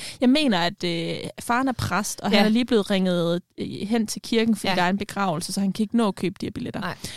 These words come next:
Speaker 1: Men så kommer jeg-fortællerens mor så til undsætning, og så sker der så det her. I midten skrider min mor frem med et sejrssikkert smil, mens hun skubber Mulles farmor foran sig i kørestolen.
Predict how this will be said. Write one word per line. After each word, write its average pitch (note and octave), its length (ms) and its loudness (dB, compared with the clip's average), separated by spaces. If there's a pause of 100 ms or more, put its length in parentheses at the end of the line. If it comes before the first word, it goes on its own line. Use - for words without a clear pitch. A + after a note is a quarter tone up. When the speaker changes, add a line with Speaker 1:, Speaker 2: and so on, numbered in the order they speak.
Speaker 1:
Men B3 120 4
så F#4 100 2
kommer A3 380 4 (400)
jeg-fortællerens G3+ 760 2
mor G#3+ 420 6
så - 180 0
til - 140 -2
undsætning, F3 580 0
og F#3+ 80 0
så C4+ 100 2
sker B3+ 240 2
der - 80 2
så G3+ 140 -2
det G3+ 180 2
her. G3+ 80 -6 (1800)
I D4 80 8
midten C#4 360 4
skrider B3 340 2
min A#3 160 8
mor A#3 240 6
frem A#3 340 2
med G#3+ 220 4
et G#3+ 80 0
sejrssikkert A3 760 -2
smil, A3+ 380 2
mens G3 200 0
hun G#3 120 0
skubber G#3+ 340 2
Mulles B3 400 6
farmor G#3+ 340 2
foran G3+ 400 2
sig - 220 -4
i F#3+ 40 -4
kørestolen. F3+ 760 -4